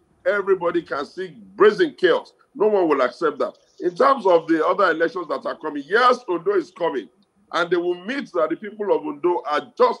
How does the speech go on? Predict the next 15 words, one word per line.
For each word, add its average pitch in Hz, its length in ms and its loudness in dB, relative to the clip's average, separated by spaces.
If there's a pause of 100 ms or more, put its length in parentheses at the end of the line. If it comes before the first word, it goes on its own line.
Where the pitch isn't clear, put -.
as 139 160 -4
resolute 160 520 -6 (240)
as 139 180 -2
the 143 80 -10
people 165 320 -2
of 131 80 -2
Edo. 147 400 0 (240)
No 254 300 4
one 240 360 0
should 175 300 -4 (280)
t-, 185 180 -4
give 196 160 -4
us 185 180 4
the 160 60 0
impression 160 600 -2